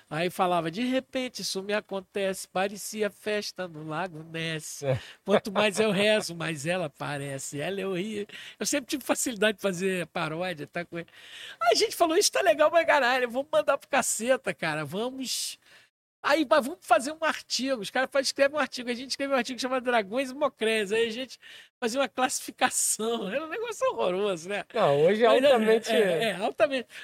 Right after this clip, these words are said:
Speaker 1: Mas, assim, baseado, eu, eu falei,
Speaker 2: <laughs>
Speaker 1: "Bajara, eu vou me basear na sua fauna particular."
Speaker 2: Ai, coitado
Speaker 1: Entendeu?
Speaker 2: do Bajara.
Speaker 1: Bicho, aí
Speaker 2: Mas então, o Bajara tem muito mais em comum com o Dentola do que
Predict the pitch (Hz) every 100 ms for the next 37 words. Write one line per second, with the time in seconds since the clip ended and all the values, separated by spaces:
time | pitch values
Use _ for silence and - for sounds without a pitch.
0 | - 233 269 269 294 - 269 247 196 185
1 | - 180 285 240 285 294 339 330 262 277
2 | 262 277 - - 247 226 175 - 185 233
3 | 214 277 262 214 208 240 254 247 247 220
4 | 233 277 262 - 233 269 240 - 226 233
5 | 233 226 - - 233 175 175 165 160 160
6 | 160 156 147 160 214 156 151 143 147 135
7 | 139 135 139 254 240 180 - 226 226 254
8 | 247 240 214 175 170 170 202 - 220 190
9 | 185 175 285 233 220 202 196 185 175 -
10 | 180 165 151 156 160 - 156 151 143 131
11 | - 147 175 156 143 -